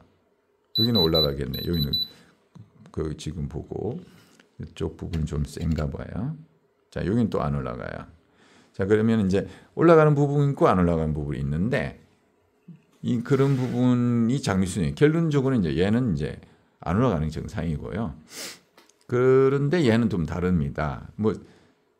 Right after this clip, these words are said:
자, 여기 사에서 하면은 무조건 올라갈 거예요. 보세요. 두 단계까지 올라가요. 이 사에서 하면 곳곳에 다 올라갑니다, 이게. 야, 이거 보통, 보통 문제가 아니네, 이거 지금.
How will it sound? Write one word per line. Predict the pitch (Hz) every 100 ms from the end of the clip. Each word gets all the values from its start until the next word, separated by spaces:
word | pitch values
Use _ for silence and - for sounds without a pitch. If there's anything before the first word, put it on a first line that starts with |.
| _
자, | - 82
여기 | 101 113 110
사에서 | - 143 156 185 180 170 156 151 147 143 139
하면은 | 123 131 151
무조건 | 95 95 117
올라갈 | 101 80 73 64 -
거예요. | 50 - - - _ _ - - - 98 - 98 _ _ 98
보세요. | 87 69 -
두 | 90
단계까지 | 90 95 78 65 62
올라가요. | 53 50 50 98 - 143 185 - _ _ _ _ _ _ _ _ -
이 | -
사에서 | - 127 180 160
하면 | 131 90
곳곳에 | 147 147 147 147
다 | -
올라갑니다, | 71 64 57 50 - 58
이게. | - - - - - - 101 - - -
야, | 53 53
이거 | - 71 -
보통, | 71 87 82 78 73 71 71 62 -
보통 | 78 98 85
문제가 | 71 71 69
아니네, | 64 71 76 -
이거 | - 85
지금. | - -